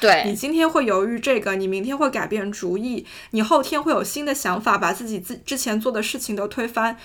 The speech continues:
Speaker 2: 其实这都是人本性的一部分，所以我觉得它不是一个问题。但是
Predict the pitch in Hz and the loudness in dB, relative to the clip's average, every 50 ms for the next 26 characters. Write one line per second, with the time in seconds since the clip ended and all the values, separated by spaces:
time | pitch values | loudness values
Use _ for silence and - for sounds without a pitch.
0 | - - - - 285 294 320 330 339 - 330 330 349 339 339 311 254 202 190 190 | -20 -12 -8 -6 -4 -4 -2 -2 -2 0 0 0 0 0 -2 -2 -2 0 0 0
1 | 185 196 233 240 247 - - - - 269 254 233 220 190 - - - 339 302 233 | 0 0 -2 -4 -4 -4 -6 -6 -6 -6 -4 -2 -2 -2 -2 -2 -2 -4 -4 -2
2 | - - - - - - - - - - - 285 294 320 262 208 208 214 214 247 | -4 -4 -6 -6 -8 -12 -20 -20 -16 -8 -4 0 2 4 4 4 4 2 0 -2
3 | 240 247 - 294 294 294 - - - _ - 190 202 - - 285 247 254 254 294 | -2 0 0 0 0 0 -4 -12 -20 _ -2 -2 0 0 -2 0 0 2 2 4
4 | 339 311 226 - 214 - - - - - - - - - - - - 330 330 302 | 2 2 0 -4 -8 -10 -10 -12 -12 -14 -16 -18 -20 -20 -20 -2 2 2 2 4
5 | 294 294 - - - 285 294 285 269 269 | 2 2 0 0 0 0 0 -2 -2 -4